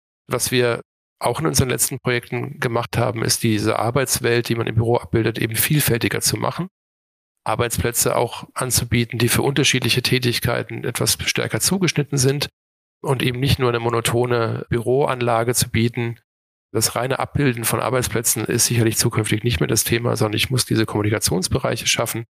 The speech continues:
Ich muss aber beispielsweise auch Bereiche schaffen, in denen man ein Team als Gruppe zusammenarbeiten kann. Wir haben ein Projekt gemacht für die M-H-K-Gruppe in der Nähe von Frankfurt, wo wir einen Campus gestaltet haben.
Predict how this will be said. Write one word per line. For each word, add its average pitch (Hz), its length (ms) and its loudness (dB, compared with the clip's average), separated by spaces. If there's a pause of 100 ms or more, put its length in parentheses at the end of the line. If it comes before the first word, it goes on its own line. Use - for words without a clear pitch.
(260)
Ich - 120 -2
muss 135 180 2
aber 120 140 2
beispielsweise 113 500 0
auch 110 60 -4
Bereiche 110 420 0
schaffen, 110 340 0
in 113 120 -4
denen 113 180 0
man 110 140 0
ein 110 140 -6
Team 151 420 0
als - 180 0
Gruppe 156 240 0
zusammenarbeiten 123 720 0
kann. 113 340 -2 (600)
Wir 123 120 2
haben 135 100 0
ein 123 140 -4
Projekt - 360 -2
gemacht - 600 -2
für 113 280 2
die 110 260 0
M-H-K-Gruppe 120 1080 0 (240)
in - 40 -18
der 117 100 -2
Nähe 123 200 4
von 127 200 -2
Frankfurt, 117 540 0
wo 117 100 0
wir 120 60 2
einen 104 400 -2
Campus 139 420 0
gestaltet 117 680 0
haben. 117 320 -2